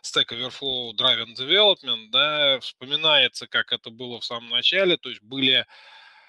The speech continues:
я помню, были на компакт-дисках, э, документажки там к Перлу, был компрехенси-, ком-,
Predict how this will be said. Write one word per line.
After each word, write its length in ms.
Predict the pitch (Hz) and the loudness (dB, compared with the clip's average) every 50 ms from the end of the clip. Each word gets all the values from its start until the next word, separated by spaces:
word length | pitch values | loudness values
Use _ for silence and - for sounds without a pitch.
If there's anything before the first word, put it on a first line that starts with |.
| - _ _ - | -20 _ _ -10
я 80 | 117 117 | -10 -8
помню, 320 | _ 160 160 147 143 143 | _ -8 -8 -8 -12 -16
были 260 | 127 123 143 143 135 | -10 -6 -4 -2 -2
на 140 | 131 127 131 | -2 -4 -4
компакт-дисках, 1120 | - 135 139 135 - - 147 131 123 127 127 151 156 - - - 127 110 98 - - - - 123 | -2 -2 -2 0 0 0 0 0 0 -2 -2 0 0 0 0 -4 -6 -6 -6 -8 -8 -10 -10 -8
э, 340 | 120 120 117 117 113 110 107 | -6 -4 -2 -2 -2 -4 -6
документажки 840 | 104 123 127 _ 127 123 131 135 135 127 - 139 131 113 - - - | -8 -12 -14 _ -16 -16 -14 -14 -8 -2 0 2 2 2 0 -4 -6
там 220 | 107 - 113 110 107 | -8 -10 -10 -10 -10
к 160 | _ _ _ | _ _ _
Перлу, 400 | - 170 202 202 185 170 156 127 | 4 4 4 4 4 0 -2 -2
был 240 | 113 131 135 123 - | -2 0 -2 -2 -2
компрехенси-, 760 | - 131 117 - 135 135 127 - 143 139 123 - - 123 120 | -6 -12 -8 -2 -2 -2 0 2 2 2 2 0 -2 -4 -6
ком-, 220 | - - 131 - | -10 -12 -12 -12